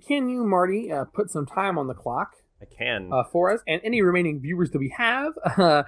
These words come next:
Speaker 1: uh, this late, if you wanna go ahead and, and vote, give us a, a guilty or innocent. If you think, if you think that Azura Azar was the murderer of the mayor, go ahead and give us a guilty or put the yay emoticon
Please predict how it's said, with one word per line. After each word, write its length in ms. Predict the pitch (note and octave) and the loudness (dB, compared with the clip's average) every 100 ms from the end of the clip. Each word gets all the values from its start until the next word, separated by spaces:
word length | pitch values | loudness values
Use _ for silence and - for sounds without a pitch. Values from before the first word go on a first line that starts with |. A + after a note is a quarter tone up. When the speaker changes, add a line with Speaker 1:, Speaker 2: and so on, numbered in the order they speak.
| - - _ _ - | -6 -20 _ _ -2
Speaker 1:
uh, 360 | C3+ C3 C3 C3 | 0 0 0 -2
this 160 | D#3+ D#3 | -4 0
late, 220 | G3+ - | -2 -2
if 120 | C#3+ F3 | -4 -2
you 80 | |
wanna 220 | A3+ D#3+ C#3 | 0 0 0
go 140 | E3 | 0
ahead 140 | F3 | 0
and, 300 | D3 C3 B2 - | 0 -2 -6 -8
and 360 | B2+ A#2 A2+ A2 - A#2+ | -8 -6 -6 -8 -10 4
vote, 240 | F#3 A3+ | 4 6
give 120 | F3+ | 2
us 140 | G3+ - | 2 4
a, 420 | C3 A#2+ A#2 A2 - - | 4 4 0 -2 -8 -12
a 120 | A2 G#2+ | -12 2
guilty 280 | F#3+ G#3+ F#3 | 4 6 4
or 140 | D3+ | 4
innocent. 280 | F#3+ F#3 C3+ | 4 2 0
If 140 | A2+ - | -2 -6
you 140 | A3 | -6
think, 360 | - B3 G#3 - _ - F#2+ G#2+ - A#2 - _ - - | -2 -2 -2 -8 _ -12 -12 -12 -18 -20 -20 _ -10 -4
if 200 | D3+ G#3 | -4 -2
you 160 | G#3 - | -4 -2
think 260 | D#3 F3+ F3 C#3+ | -4 -4 -6 -4
that 260 | C#3 C#3 A#2 | -2 -2 -6
Azura 540 | A#2 C#3 F#3 F#3 F#3 | -4 0 2 2 2
Azar 400 | C#3 B2 F3 D#3 | -2 2 2 4
was 200 | B2 B2+ | 2 -2
the 80 | A#2+ | -6
murderer 460 | B2 F#3 D#3 A#2 A2+ | -6 -4 -4 -4 -4
of 120 | G#2+ | -6
the 80 | A#2 | -8
mayor, 300 | D3 D3 G#2 | -6 -6 -4
go 140 | B2+ | -2
ahead 120 | C3+ | -2
and 120 | C3 B2+ | -4 -6
give 120 | B2+ | -6
us 140 | A#2+ | -4
a 80 | G#2+ | -6
guilty 560 | B2 G3+ A3 D4+ E4 F4 _ _ | 0 0 0 -4 -4 -6 _ _
or 540 | A#2+ B2 A#2+ A#2 A#2 - | 0 2 2 0 -2 -4
put 120 | - - | -8 -8
the 360 | A#2 G#2 G2+ - A2+ | -10 -10 -10 -12 2
yay 560 | D#3 F#3 F#3 G3 E4 _ - | 4 4 2 -2 -6 _ -10
emoticon 680 | B2 C#3 D3+ - E3 G3+ | -2 -2 -2 -4 -4 -4